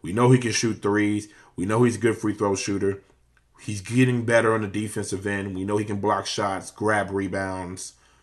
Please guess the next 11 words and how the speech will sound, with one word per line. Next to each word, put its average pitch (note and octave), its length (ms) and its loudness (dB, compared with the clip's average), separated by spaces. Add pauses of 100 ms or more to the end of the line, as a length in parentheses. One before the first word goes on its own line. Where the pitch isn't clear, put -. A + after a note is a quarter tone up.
(440)
He's A2+ 140 -6
a G#2 40 -6
great A2 280 4
teammate. A2+ 600 0 (380)
He's A2+ 340 -6
the A2 180 -4
emotional A2 560 0
leader, G#2+ 300 0
in G#2+ 60 -2
my G#2 200 0
opinion, G2+ 500 -6